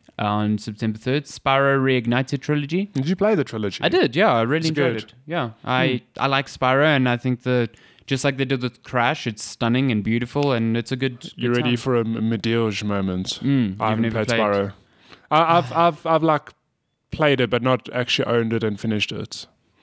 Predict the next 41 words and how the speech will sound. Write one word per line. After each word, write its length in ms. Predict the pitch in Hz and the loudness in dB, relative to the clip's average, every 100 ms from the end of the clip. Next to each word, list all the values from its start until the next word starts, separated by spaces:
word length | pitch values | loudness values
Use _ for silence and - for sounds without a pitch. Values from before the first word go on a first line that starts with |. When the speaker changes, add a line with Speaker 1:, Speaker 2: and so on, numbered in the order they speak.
| _ | _
Speaker 2:
<laughs> 380 | 151 - - - | -4 -4 -12 -6
Don't 220 | 147 135 151 | 0 0 2
shake 220 | 147 127 | 0 0
your 80 | 113 | 0
head 120 | 110 | 2
at 80 | 107 | 2
me, 140 | 107 107 | 0 2
you 180 | 101 104 | 2 0
non-Ori 540 | 104 107 107 107 107 | 2 0 0 0 -2
finisher. 520 | 104 110 104 - 117 127 - - - - | -4 -8 -6 -6 -8 -12 -18 -20 -16 -10
Speaker 1:
Well, 180 | 127 - | -4 -2
fine, 340 | - 107 175 | -2 0 -2
Speaker 2:
<laughs> 180 | - 180 _ | -2 -8 _
Speaker 1:
fine. 340 | - - 117 | -20 -12 -2
Speaker 2:
Check, 240 | 127 180 - | 2 2 2
checkmate. 840 | 185 175 - 170 180 123 - 151 - | 0 0 2 2 4 2 -4 -4 -2
<laughs> 140 | 175 185 | -2 -4
Speaker 1:
Speaking 460 | - 147 143 143 | -2 -2 2 2
about 260 | 127 123 117 | 4 2 2
Medeiros 500 | 120 117 117 127 117 | 0 2 2 2 0
moments, 460 | 107 104 110 123 | -2 0 0 -2
Final 280 | - 131 131 | -2 0 0
Speaker 2:
Uh-huh. 80 | 120 | 0
Speaker 1:
Fantasy 360 | 139 135 135 - | 0 0 -2 -2
eight 200 | 135 131 | -2 0
Remastered 760 | 120 113 113 139 - 104 92 | 0 2 2 0 -4 -8 -8
coming 220 | - 117 | -4 -2
to 100 | 110 | -2
P 160 | - 120 | -2 -4
C, 220 | 113 120 | 0 -2
P 160 | 113 120 | 0 0
S 60 | |
four, 200 | 120 113 | 2 0
Speaker 2:
Nice. 160 | 113 107 | 0 -4
Speaker 1:
Xbox 180 | 117 - | -8 -4
One, 120 | 113 | -2
and 100 | 104 | -2
Switch 340 | - 131 107 | -2 -4 -4
September 380 | - 107 - 107 | -10 -8 -4 -4
third. 340 | 104 123 107 - _ _ _ _ | -2 -2 -2 -6 _ _ _ _
Speaker 2:
That, 240 | 180 214 | 0 0